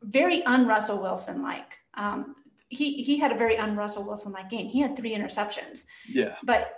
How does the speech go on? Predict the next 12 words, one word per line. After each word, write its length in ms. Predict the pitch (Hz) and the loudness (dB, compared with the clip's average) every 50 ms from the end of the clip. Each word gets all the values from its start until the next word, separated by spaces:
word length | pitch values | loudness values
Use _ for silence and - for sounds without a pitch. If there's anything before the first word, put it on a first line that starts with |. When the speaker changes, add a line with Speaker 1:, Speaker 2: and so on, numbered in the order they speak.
| - - _ _ _ _ _ _ _ _ _ _ _ _ _ _ _ | -16 -20 _ _ _ _ _ _ _ _ _ _ _ _ _ _ _
Speaker 1:
he 180 | - 277 262 277 | 2 2 4 6
throws 260 | 269 277 294 285 - | 6 6 6 4 2
this 200 | 311 302 277 - | 0 -2 -2 0
ball, 520 | - 233 220 220 214 208 214 214 214 - - - - - _ _ - | 2 6 6 8 8 6 6 4 0 -4 -12 -16 -20 -20 _ _ -8
uh, 340 | 214 214 208 - - - - - - | -6 -4 -2 -4 -4 -6 -6 -6 -4
they're 220 | 208 208 208 - | -2 -2 -2 0
in 140 | - - 262 | 2 6 6
the 80 | 277 262 | 8 8
red 220 | 233 220 220 220 | 8 6 6 4
zone, 420 | - 214 202 196 190 196 196 196 190 - - _ _ _ _ _ _ - | 2 0 0 0 -2 -4 -6 -10 -14 -16 -20 _ _ _ _ _ _ -6
total 320 | - - 277 285 294 302 | 2 6 8 8 8 8
pick 380 | 285 - - 233 233 226 - - | 6 4 0 0 0 -2 -6 -10